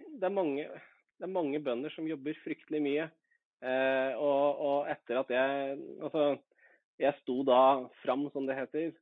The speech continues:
eh, s-, eh, litt tilfeldig, men da ble jeg intervjuet av Nationen og så videre. Eh, og etter at jeg gjorde det,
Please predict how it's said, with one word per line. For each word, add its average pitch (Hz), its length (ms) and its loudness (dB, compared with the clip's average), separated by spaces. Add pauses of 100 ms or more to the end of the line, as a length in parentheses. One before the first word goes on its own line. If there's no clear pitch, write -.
(300)
eh, 123 960 0
s-, - 420 -20
eh, 131 380 -4 (140)
litt - 200 -6
tilfeldig, 135 500 2
men 165 140 2 (140)
da 135 320 6
ble 131 140 -2
jeg 127 140 -2
intervjuet 117 280 -2
av 123 80 -2
Nationen 147 400 -2
og - 80 -6
så 143 80 -2
videre. 175 280 0 (600)
Eh, 143 420 6
og 156 300 -2 (400)
etter 127 240 -8
at 139 100 -4
jeg 147 120 2
gjorde 175 180 0
det, 269 180 -2